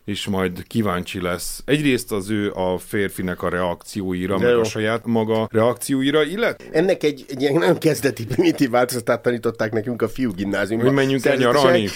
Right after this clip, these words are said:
Speaker 2: ö, ne, ne, az, ezeket mind, de hogy az első randi nöncs le kávéval.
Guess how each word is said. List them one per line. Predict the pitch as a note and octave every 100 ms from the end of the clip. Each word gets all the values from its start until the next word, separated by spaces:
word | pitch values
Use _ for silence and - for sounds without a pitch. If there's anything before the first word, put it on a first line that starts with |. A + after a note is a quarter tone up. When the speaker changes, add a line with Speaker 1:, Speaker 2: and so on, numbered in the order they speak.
| -
Speaker 2:
ö, | C#3+ D3+ D3
ne, | C#3+ - - F3+ -
ne, | C#3+ - F3+
az, | G#3 F3
ezeket | D3 E3 D#3+ E3
mind, | G3 A3+ F3+ F3 - -
de | C3+
hogy | D#3 D3
az | D3+
első | F3 D3+ - B2+
randi | B2+ A#2
nöncs | A2 G#2+ G2
le | F#2
kávéval. | - E2+ F#2 F#2 F2+